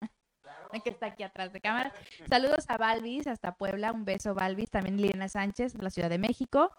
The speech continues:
Eh, comenta Cristian Córdoba, "Súper tema. Gracias por la información". Guillermo Delgado, "Gracias por pasar lista".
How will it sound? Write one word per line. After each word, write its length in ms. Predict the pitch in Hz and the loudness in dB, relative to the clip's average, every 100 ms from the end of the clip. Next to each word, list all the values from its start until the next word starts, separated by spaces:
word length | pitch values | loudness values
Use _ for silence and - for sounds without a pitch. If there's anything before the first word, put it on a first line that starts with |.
| _ - - - | _ -20 -20 -4
Eh, 320 | - 214 208 208 | 4 8 10 8
comenta 540 | - 240 240 262 269 | 8 6 8 6 6
Cristian 480 | - 247 - 247 247 | 4 2 4 4 6
Córdoba, 480 | 233 233 240 262 302 | 8 10 10 8 6
"Súper 340 | 220 233 196 190 | 4 4 4 0
tema. 320 | 220 247 320 381 | 0 0 0 0
Gracias 300 | 202 202 214 | 2 2 0
por 140 | 196 | 0
la 60 | 185 | 0
información". 560 | 180 175 175 262 277 370 - _ _ | 0 0 2 4 4 4 -4 _ _
Guillermo 320 | 196 190 202 | 0 0 2
Delgado, 380 | 196 180 190 220 | 0 0 2 2
"Gracias 280 | 208 196 196 | 2 0 -2
por 180 | 185 180 | -2 0
pasar 340 | 180 180 175 | 0 0 0
lista". 500 | 208 254 - 294 - | 0 -2 4 2 2